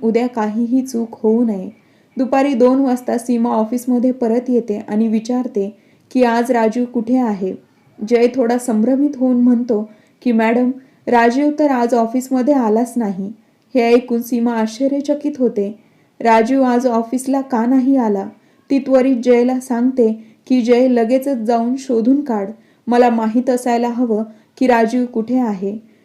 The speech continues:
जय संध्याकाळी आठ वाजता राजीवच्या घराकडे निघतो. तिथे पोहोचल्यावर त्याला कळतं की राजीव घरात नाही. तेव्हा शेजारचे लोक त्याला सांगतात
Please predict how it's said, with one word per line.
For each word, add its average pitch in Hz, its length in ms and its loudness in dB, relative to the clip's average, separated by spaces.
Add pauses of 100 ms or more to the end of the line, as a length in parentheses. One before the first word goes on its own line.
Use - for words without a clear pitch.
(140)
जय 240 180 4
संध्याकाळी 247 680 0
आठ 233 300 -2
वाजता 226 380 -4
राजीवच्या 226 520 -2
घराकडे 233 520 0
निघतो. 220 520 -4 (500)
तिथे 269 200 0
पोहोचल्यावर 262 680 2
त्याला 240 280 -2
कळतं 240 480 -2 (400)
की 269 80 2
राजीव 240 400 2
घरात 247 460 -2
नाही. 202 340 -4 (320)
तेव्हा 233 240 2
शेजारचे 233 640 2
लोक 226 180 2
त्याला 240 300 -2
सांगतात 233 500 -2